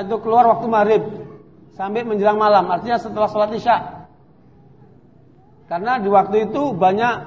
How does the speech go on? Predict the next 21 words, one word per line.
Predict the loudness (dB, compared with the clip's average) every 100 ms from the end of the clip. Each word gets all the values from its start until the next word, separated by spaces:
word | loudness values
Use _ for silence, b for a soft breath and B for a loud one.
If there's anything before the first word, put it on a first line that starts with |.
| -16 -20 -20 -20 -20 -20 _ _ -20 _ -20
setan-setan | -10 -2 4 4 4 4 4
yang | 6 4
berkeliaran. | 4 6 6 6 2 -4 -14 -18
Pertanyaannya, | -14 -6 -4 -4 -6 0
bagaimana | 2 4 2 2
kalau | 4 6
anak-anak | 6 4 0 0 -4 -6 -18 -8
kita | -6 0 0
habis | 2
maghrib | 2 4 2 2
keluar | 4 6 6 2
untuk | -2 0 0
menuntut | 0 -2
ilmu? | -2 -2 -2 -4 -10 -20 _ _ _ _ _ _ _ _ -8
Bagusnya | -4 -4 -4 -2 0 4 2 0 -6 -16 -20 _ _ -16
anak-anak | -10 -6 -4 -4 -4
itu | -6 -6 -10 -18 _ _ _ _ _ _ _ _ -2
belang-, | -2 -2 0
berangkat | 0 2 2 2 0
sebelum | -4 0 0 2
maghrib, | 2 4 2